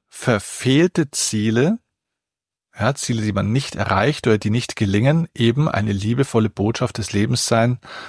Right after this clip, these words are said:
wie wenn das Leben zu dir sagen würde, "Hey, ich hab da noch was Besseres für dich vor. Es gibt da noch was Besseres für dich."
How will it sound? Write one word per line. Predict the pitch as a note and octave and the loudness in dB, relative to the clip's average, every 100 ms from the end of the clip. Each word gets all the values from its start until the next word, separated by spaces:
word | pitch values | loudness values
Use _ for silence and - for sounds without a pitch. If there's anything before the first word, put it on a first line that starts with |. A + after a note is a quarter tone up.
| - | -6
wie | G#2 | -2
wenn | G2+ | 0
das | F#2+ - | 0 2
Leben | A2+ B2 | 2 2
zu | - | 0
dir | G2 G2 | -4 0
sagen | G#2 G#2+ A2+ | 2 2 2
würde, | G#2+ A2 G#2+ - - _ _ _ | 2 2 -2 -10 -20 _ _ _
"Hey, | - G#2+ G2 - _ _ _ _ _ _ _ - | -6 -4 -4 -8 _ _ _ _ _ _ _ -10
ich | - | -4
hab | A2 - | -2 0
da | |
noch | A#2 F#2+ - | 0 0 -4
was | F#2+ - - - _ _ _ _ _ _ | -4 -6 -10 -14 _ _ _ _ _ _
Besseres | A2 A2+ - G2+ - | 0 2 0 -2 -4
für | - | -6
dich | - | -8
vor. | - - - - - - - - _ | -8 -10 -12 -16 -20 -20 -20 -20 _
Es | - - | -4 0
gibt | - D#3 _ | 2 0 _
da | A#2+ A2+ | 2 4
noch | A#2+ - - | 4 0 -4
was | G#2 - | -4 -2
Besseres | - D3+ - - - - | 0 2 0 -6 -8 -8
für | - C#3+ | -8 -8
dich." | - - - | -12 -16 -20